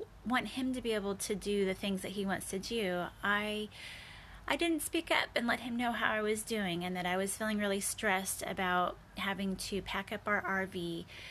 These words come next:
before we went to Las Vegas. And basically, we had to pack it up and put it in storage because when we came back, we'd only have two days before we, before he flew out to Africa and we flew to Florida. And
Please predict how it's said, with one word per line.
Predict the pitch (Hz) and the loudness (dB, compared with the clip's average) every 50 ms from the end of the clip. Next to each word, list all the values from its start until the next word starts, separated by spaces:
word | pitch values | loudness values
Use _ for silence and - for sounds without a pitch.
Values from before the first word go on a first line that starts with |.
| - - - - - | -14 -14 -14 -16 -6
before | - 208 190 - - 208 196 190 | -4 -4 -4 -2 -2 0 2 2
we | 185 190 190 | 2 2 0
went | 175 165 185 175 170 - - - - - - - | 0 -2 -2 -2 -2 -2 -4 -8 -14 -12 -10 -6
to | - 180 170 165 | -4 -4 -4 -4
Las | 160 - - - - - - | -4 -4 -4 -4 -4 -6 -2
Vegas. | - - 247 254 233 - - - - - - - - - - - - - - - - - - - - - - - - - - - | 0 0 0 0 0 -2 -4 -4 -6 -10 -10 -12 -14 -18 -20 -20 -20 -20 -20 -20 -20 -20 -20 -20 -20 -20 -20 -20 -20 -6 -2 0
And | 220 208 | 2 4
basically, | 196 233 226 220 220 208 - 202 196 | 4 2 2 2 -2 -2 0 0 0
we | 185 | 0
had | 190 | 0
to | 170 190 | -2 -4
pack | - - - 202 202 - | -6 -2 -4 -2 -4 -2
it | 208 | -2
up | 190 - - | -4 -4 -4
and | - 180 175 | -6 -10 -8
put | - 185 | -8 -8
it | 190 | -6
in | 190 175 170 170 | -6 -6 -4 -4
storage | - - - 226 220 202 190 180 185 190 - - - - - - - - - - | -4 -4 -2 -2 0 0 0 -2 -2 -4 -8 -10 -10 -10 -14 -14 -14 -14 -14 -14
because | - 190 - 214 185 | -12 -6 -4 -2 -2
when | 214 196 | 0 0
we | 196 | 0
came | 185 - - 196 185 | -2 -2 -2 -2 0
back, | 202 196 196 190 | 0 0 0 0
we'd | - 185 | -2 -4
only | 190 185 185 | -2 -2 -2
have | 185 190 180 190 - | -2 -2 -4 -6 -6
two | - - 214 | -8 -6 -4
days | 190 190 185 185 180 175 | -2 -2 0 -2 -2 -2
before | - 185 - - 185 175 | -6 -10 -8 -6 -6 -4
we, | 170 170 170 170 170 - - - - - - - - - - - | -4 -4 -4 -6 -8 -10 -14 -16 -16 -14 -14 -14 -14 -16 -14 -8
before | - 180 - 190 185 | -8 -6 -2 -2 -4
he | 175 - - 320 339 | -4 0 0 0 0
flew | 330 - - 247 | 2 0 0 2
out | 220 196 170 - - | 2 2 0 0 -4
to | - - | -6 -4
Africa | - 180 180 190 - 190 - - 196 | -4 -4 -4 -4 -8 -10 -6 -6 -4
and | 185 190 | -4 -4
we | 185 180 | -6 -6
flew | 190 - 190 196 | -8 -10 -10 -10
to | - 196 | -10 -12
Florida. | - - 233 233 220 214 - - - - - - - - - - - - - - - - | -10 -6 -4 -2 -2 -2 -2 -4 -6 -8 -10 -16 -14 -12 -12 -10 -10 -10 -10 -12 -10 -6
And | - 214 208 196 196 196 190 190 185 - | -2 -2 0 0 0 0 -2 -2 -4 -6